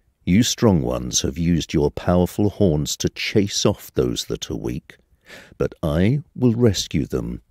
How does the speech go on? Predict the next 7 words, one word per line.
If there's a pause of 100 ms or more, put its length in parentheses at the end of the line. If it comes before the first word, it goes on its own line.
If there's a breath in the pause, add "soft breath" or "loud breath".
(140)
and
no
longer
let
them
be
ill-treated.